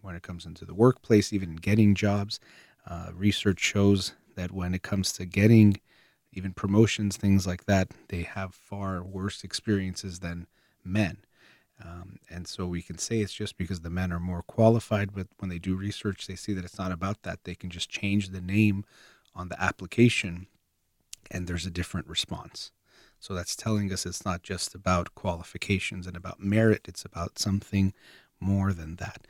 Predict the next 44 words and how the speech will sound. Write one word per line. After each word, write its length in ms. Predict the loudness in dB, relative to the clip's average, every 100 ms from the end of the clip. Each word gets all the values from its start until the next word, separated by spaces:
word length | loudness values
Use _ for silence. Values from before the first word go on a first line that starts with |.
| -20 -20 _
So, 400 | 0 6 6 6 _ _ _
uh, 360 | -10 -8 -6 -8 -10 -6
International 580 | 2 2 2 0 -2
Women's 320 | 0 2 0 2
Day, 260 | 6 6
it, 300 | 6 0 -14 -4
it 120 | 2
is 160 | 2 4
a, 300 | 2 2 0 _ _ _
might 260 | -4 -2 -2
seem 180 | 0 2
just 160 | 0
like 160 | -6 -8
a 180 | -12 -12 _ _ _ _ _
thing 300 | 2 2 2
that's 160 | -4
a 40 | -12
formality, 800 | -4 -2 0 2 2 2 2 -2
or 120 | -2
we 240 | -10 -14 -16 _ _ _ _
just 420 | -10 -8 -10 -14 _
celebrate 600 | -4 2 4 4 4 4
it. 100 | 2
And 120 | -2
I 60 | -4
know 140 | -6
so 180 | -4 -2
many 160 | -2 -2
people 320 | -4 -4 -6
posted 480 | 0 0 2 -4 -4
things. 160 | 0
Actually, 320 | 4 4 4 2
I 60 |
didn't. 400 | 6 6 6 0
I 80 | -6
don't 200 | 2 2
always 160 | 2 -2
post 380 | -4 -2 -2
on 100 | -4
a 60 | -4
lot 160 | -6 -6
of 60 |
these 180 | -6 -8
different 340 | -8 -6 -6